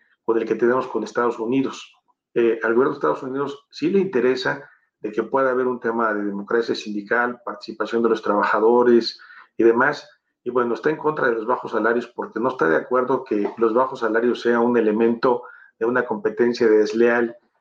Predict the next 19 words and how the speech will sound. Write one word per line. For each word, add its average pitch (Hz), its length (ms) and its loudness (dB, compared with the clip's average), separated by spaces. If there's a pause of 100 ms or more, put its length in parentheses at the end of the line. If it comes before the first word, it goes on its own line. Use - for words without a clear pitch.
(140)
entre 107 280 -4
las 107 120 0
empresas 131 420 0
que - 80 -14
están - 200 -4
radicando 113 460 0
aquí 110 180 0
en 117 100 4
México 120 480 0
con 110 240 -2
las - 400 -6
que - 80 -8
están 123 440 -2
operando 113 440 -2
allí. 117 340 -2 (420)
Entonces, - 420 -2
es 139 100 -6
un 190 120 -2
tema 185 540 2